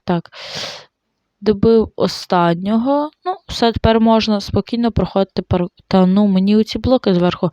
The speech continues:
вщають, а ламати їх буде довго. Так, сюди. Так, тепер сюди.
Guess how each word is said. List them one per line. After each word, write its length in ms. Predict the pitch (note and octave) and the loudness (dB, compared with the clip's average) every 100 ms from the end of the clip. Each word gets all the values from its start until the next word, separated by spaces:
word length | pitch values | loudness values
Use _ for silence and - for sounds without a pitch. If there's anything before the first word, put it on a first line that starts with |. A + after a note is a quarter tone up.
| - - F#3+ | -6 -10 -8
вщають, 360 | - B3+ C4+ - | 0 2 2 0
а 60 | |
ламати 400 | G3+ F#3+ A3 A3 | 0 2 0 2
їх 200 | G#3+ F#3 | 2 2
буде 260 | E3+ F#3+ F#3 | 2 4 4
довго. 440 | E3 E3+ D#3+ D#3 | 2 0 0 -2
Так, 260 | D#3 E3+ D#3+ | -2 -4 -4
сюди. 540 | - F3+ E3 F#3 A#3 C4 - - - - - _ _ | -6 -4 0 0 -2 -4 -10 -12 -12 -16 -20 _ _
Так, 340 | - E3+ D#3+ - | -4 -2 -2 -8
тепер 320 | - F#3 F#3+ | -2 -2 -2
сюди. 460 | - - G#3 A3+ | -8 -2 0 2